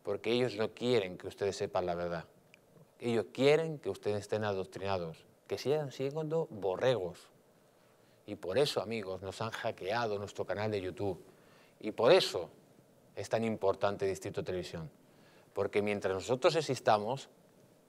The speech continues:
la verdad saldrá a la luz. Ya quiero dejarles con ese vídeo, donde ustedes vean que los progres, esos parásitos que chupan del dinero público,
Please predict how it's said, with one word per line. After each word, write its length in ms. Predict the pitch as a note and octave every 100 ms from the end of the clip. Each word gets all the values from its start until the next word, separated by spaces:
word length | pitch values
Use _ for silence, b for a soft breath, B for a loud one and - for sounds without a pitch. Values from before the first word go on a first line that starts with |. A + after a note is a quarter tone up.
| _ -
la 200 | F#2 F2+
verdad 440 | F2+ G2 B2+ D#3+ - -
saldrá 420 | - F#2+ F#2+ A2
a 40 |
la 120 | F#2+ E2+
luz. 300 | E2 - - - _ _ b b b b b
Ya 180 | G#2 A#2
quiero 240 | B2+ C3+
dejarles 680 | B2+ G#2+ C#3 D3+ F3+ F3+ - -
con 180 | A2
ese 300 | A#2 B2 A#2
vídeo, 420 | A2 B2 G2+ F#2 - b b b b b b -
donde 240 | G#2 A2
ustedes 320 | A2 D#3 D3
vean 340 | C3 C#3 B2 B2 - - -
que 100 | A2
los 200 | G#2 -
progres, 600 | - D#3 C#3 G2+ F2 -
esos 340 | A#2+ - D3+ - - _ _ _ _ _ _ _
parásitos 840 | A2 G#2+ D#3 D3 A2+ - F#2 F2+
que 140 | - G#2
chupan 380 | - C#3+ C#3 A#2
del 180 | A2
dinero 300 | G2 A#2 B2+
público, 680 | A#2+ A#2 A#2 A#2 - B2+ B2+